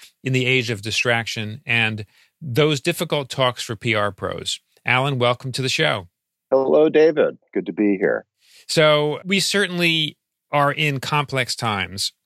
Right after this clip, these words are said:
Speaker 1: It seems like, um, as of the, the day we're recording this, things are changing day by day in our world. Um, who knows what the situation might be like at the moment that this episode gets released. But in any case,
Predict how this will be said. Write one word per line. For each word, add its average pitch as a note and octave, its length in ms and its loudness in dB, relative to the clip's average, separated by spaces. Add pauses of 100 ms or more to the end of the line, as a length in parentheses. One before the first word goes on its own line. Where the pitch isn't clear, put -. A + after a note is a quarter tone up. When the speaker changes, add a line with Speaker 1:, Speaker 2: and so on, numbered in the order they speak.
(340)
Speaker 1:
It A#2+ 180 -2
seems C#3 360 0
like, A#2+ 400 0
um, A2+ 300 0
as B2+ 300 2
of A#2 320 0
the, A2+ 160 -2 (100)
the B2 180 -4 (280)
day C#3 180 4
we're C3 160 0
recording F3+ 500 2
this, C#3+ 280 -2
things C#3 320 -2
are B2+ 80 -2
changing A#2 640 -2 (160)
day A#2+ 180 2
by A2 240 0
day A2+ 240 0
in G#2+ 140 0
our G2 120 -4
world. F#2+ 540 -2
Um, G2 680 -2
who C#3 120 -2
knows A#2 400 -2
what A2 300 -2 (400)
the C3 60 -2
situation A#2+ 640 0
might A2 260 -2
be A2+ 160 0
like G#2+ 420 -2 (560)
at A#2+ 100 -2
the C#3+ 60 0
moment C#3 360 0
that B2 120 -2
this B2 300 -2 (100)
episode B2+ 460 -2
gets A#2 240 -2
released. C3+ 560 -4
But C3+ 240 -2 (220)
in D#3+ 100 0
any G3 240 2
case, A2+ 520 -2